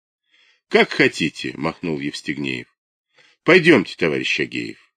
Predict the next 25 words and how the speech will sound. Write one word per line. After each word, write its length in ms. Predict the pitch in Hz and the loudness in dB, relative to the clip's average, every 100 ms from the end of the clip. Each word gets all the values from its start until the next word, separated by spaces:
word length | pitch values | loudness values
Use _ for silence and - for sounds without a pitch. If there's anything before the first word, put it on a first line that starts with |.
| _ _ _ _ _ _ - - _ | _ _ _ _ _ _ -20 -20 _
Все 200 | - 151 | 0 4
обмахиваясь 580 | 147 120 147 - 117 98 | 6 6 4 4 4 6
шляпой, 720 | - - 87 110 - 107 104 _ _ _ _ - | 4 2 2 2 2 0 0 _ _ _ _ 0
он 300 | 104 107 - | 2 2 0
хозяйским 720 | - 92 95 120 110 - 113 | 0 2 4 4 2 0 -2
шагом, 540 | - 107 92 76 78 | 2 2 4 2 0
не 80 | 78 | -2
спеша, 500 | - - 76 - 117 | -4 -4 -2 0 0
прошел 480 | - 80 - 95 85 | 0 -6 -2 0 -2
по 260 | - 85 92 | -2 0 0
двору, 360 | 87 95 92 _ _ - | 0 0 0 _ _ -8
мимо 280 | 78 87 76 | 0 0 0
сараев 640 | - 71 78 117 120 - _ _ _ _ | -4 -2 2 2 2 -2 _ _ _ _
и, 140 | 82 82 | -6 0
громко 480 | 87 110 104 - 78 | 4 6 4 0 -6
крякнув, 720 | - 82 117 135 - 123 - | 0 2 4 2 0 -4 -2
пролез 580 | - 82 76 117 - - | -2 0 4 2 0 -8
под 260 | - 85 - | -4 -4 -6
жердью 560 | 80 73 90 101 90 98 | -12 -2 0 0 0 -2
в 80 | 90 | -2
огород. 400 | 85 73 65 - _ _ _ _ _ _ | -4 -6 -8 -14 _ _ _ _ _ _
Утоптанная 640 | 92 90 143 - - 95 82 | -4 4 4 4 0 2 0
стежка 560 | - - 104 95 - 80 | -2 2 4 2 -2 -4
меж 260 | 80 65 | -2 -4
грядок 460 | 69 90 135 131 | -2 2 2 0